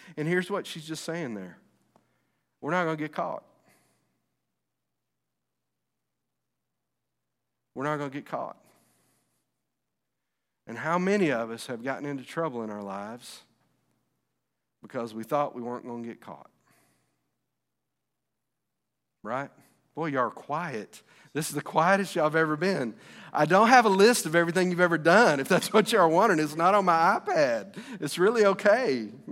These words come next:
<laughs> But, but here, it's true, right? I mean, this is just, I'm just trying to be real. We gotta be real, right? And, and look, Trust me, I'm, I'm as at fault as anybody in this room. I understand that. But, but here's what we have to see,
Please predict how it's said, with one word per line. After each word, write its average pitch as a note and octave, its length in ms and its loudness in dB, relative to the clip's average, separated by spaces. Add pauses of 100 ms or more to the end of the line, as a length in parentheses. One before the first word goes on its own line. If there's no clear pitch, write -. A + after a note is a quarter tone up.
(200)
<laughs> - 0 - (1040)
But, F#3+ 240 2
but F#3 80 2
here, A3+ 220 0
it's F#3+ 240 0
true, C#4+ 380 0
right? G3+ 260 2
I G#3+ 60 2
mean, G#3+ 180 0
this A#3 200 -4
is B3 120 -4
just, A3+ 280 -4 (240)
I'm F3+ 120 -2
just A#3 200 -6
trying A#3 220 2
to G#3 60 -2
be G3+ 160 -2
real. G3 360 2
We D3 80 -2
gotta F3+ 160 0
be F3 140 0
real, D#3 360 0
right? C3 340 -2 (640)
And, D#3 220 -2
and E3 220 0
look, G#3+ 400 2 (240)
Trust A3+ 320 -2
me, C3 280 -4
I'm, F#3 460 -2
I'm G3 300 -2
as D3 180 -2
at C#3 160 -8
fault E3+ 380 -2
as C#3+ 120 -8
anybody D#3+ 380 -4
in D3 120 -4
this C#3 180 -8
room. F3+ 240 -6
I C3 140 -4
understand D#3 500 -8
that. A#2+ 200 -8
But, B2+ 140 -10 (300)
but D#3 220 -4
here's G3+ 240 -2
what F#3 120 -6
we E3 120 -4
have D3+ 180 -2
to B2 80 -12
see, A#2 480 -10